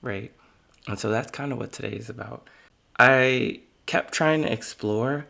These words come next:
why is it important someone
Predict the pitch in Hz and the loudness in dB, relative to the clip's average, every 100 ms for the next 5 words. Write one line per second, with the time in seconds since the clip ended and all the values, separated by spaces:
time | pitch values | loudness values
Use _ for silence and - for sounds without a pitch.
0 | - - _ - 170 190 202 220 175 165 | -18 -20 _ 0 4 4 2 -2 -4 -2
1 | 165 147 - 123 - - 120 - 98 - | -4 -4 -6 -6 -4 2 2 2 -4 -8
2 | _ _ _ _ - - 104 107 104 98 | _ _ _ _ -8 -4 -2 0 0 0
3 | 98 | -4